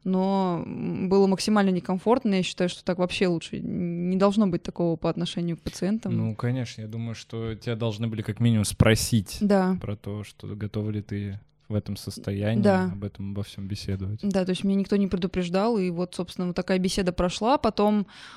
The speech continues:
Speaker 1: э, мне не сообщили, я не знаю, должны ли сообщать, э, пациентам лекарства, которые им будут назначать, но мне ничего не сообщили, просто, э, выдавали мне таблетки, делали мне капельницы, от которых меня вообще там вырубало прям совсем. То есть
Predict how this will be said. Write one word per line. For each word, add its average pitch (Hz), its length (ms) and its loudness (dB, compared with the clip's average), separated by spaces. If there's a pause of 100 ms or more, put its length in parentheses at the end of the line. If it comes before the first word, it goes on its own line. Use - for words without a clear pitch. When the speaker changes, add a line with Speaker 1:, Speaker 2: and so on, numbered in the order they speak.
(140)
Speaker 1:
э, 185 300 4
мне 190 180 4
не 196 100 4
сообщили, 185 720 2
я 196 80 2
не 220 140 6
знаю, 220 240 4
должны 196 280 2
ли 202 120 2
сообщать, 180 560 -4 (140)
э, 170 300 -6
пациентам 175 560 -2
лекарства, 190 580 0
которые 170 360 0
им 165 100 -2
будут 160 180 -4
назначать, 165 480 -6
но 175 60 -6
мне 185 120 0
ничего 190 220 -2
не 185 100 0
сообщили, 240 440 -2
просто, 175 680 2 (460)
э, 170 560 2
выдавали 185 460 4
мне 175 160 0
таблетки, 196 540 0
делали 185 380 0
мне 175 160 -2
капельницы, 247 560 2
от - 80 -4
которых 202 380 2
меня 190 200 2
вообще 180 260 -2
там 175 180 -2
вырубало 175 560 4
прям 160 300 -4
совсем. - 640 -2
То - 80 -8
есть - 160 -10